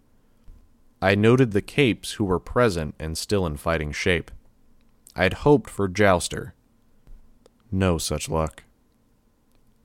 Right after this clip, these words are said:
I dialed Hoyden's phone, watched her pick up on the video.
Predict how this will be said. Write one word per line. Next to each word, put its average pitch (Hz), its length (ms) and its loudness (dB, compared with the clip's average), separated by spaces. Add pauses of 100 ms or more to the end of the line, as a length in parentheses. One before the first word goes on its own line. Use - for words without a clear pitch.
(400)
I 95 120 -4
dialed 92 420 4
Hoyden's 87 420 0
phone, 78 460 -4 (760)
watched 92 360 0
her 90 120 -2
pick 95 260 -6
up 90 160 -2
on 80 140 -4
the 76 80 -8
video. 78 480 -4